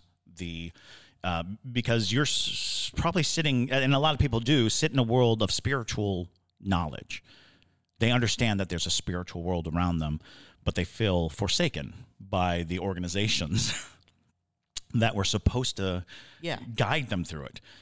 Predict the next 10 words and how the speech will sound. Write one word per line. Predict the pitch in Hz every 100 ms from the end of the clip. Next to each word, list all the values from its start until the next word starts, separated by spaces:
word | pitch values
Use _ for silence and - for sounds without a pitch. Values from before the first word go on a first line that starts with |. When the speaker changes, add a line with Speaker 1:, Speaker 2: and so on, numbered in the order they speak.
| -
Speaker 1:
So, | - - 117 107 104 107
um, | 107 98 98 101 -
it's | 110 104
important | 123 - 156 139 117 - - - -
to | - 104
acknowledge, | 92 104 101 147 180 170 - - _ _ _ _ _ _ _ _ _ _ _ _ _ _ -
however | - 95 87 87 98
you | 117
want | 101 87
to, | 78 90